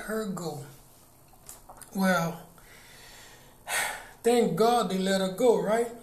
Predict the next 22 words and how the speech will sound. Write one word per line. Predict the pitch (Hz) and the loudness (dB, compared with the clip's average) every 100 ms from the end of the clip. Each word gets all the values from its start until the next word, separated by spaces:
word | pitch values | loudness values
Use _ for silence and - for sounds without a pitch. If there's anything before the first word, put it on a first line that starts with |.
| - - - | -20 -18 -6
I | 190 | 0
mean, | 190 190 175 170 | 0 0 0 0
sh-, | - - - - - - - - - - - - 165 | 0 -2 -8 -20 -20 -20 -20 -20 -20 -20 -20 -12 -6
uh, | 180 180 170 160 139 - - - - - 139 | -2 -2 -2 -4 -8 -14 -20 -20 -20 -16 -6
be | 233 220 | -2 -2
thankful | 190 233 220 - 202 | 2 4 4 0 -4
for | - 202 | -6 -2
that. | 196 269 277 - - - - - - | 0 2 2 -2 -12 -20 -20 -20 -12
You | 185 185 | -6 -4
know | 202 | -4
what | 208 | -4
I'm | 202 196 | -4 -4
saying? | 214 220 208 | -2 -2 -2
Because, | 202 208 202 | -4 -4 -2
I | 196 | -2
mean, | 202 202 | -2 -2
you | 226 | -2
ain't | 226 180 | -2 -4
nothing | 254 190 | -4 -6
but | 165 233 | -4 0
a | 208 | 0
woman. | 156 262 254 - | 2 2 2 -2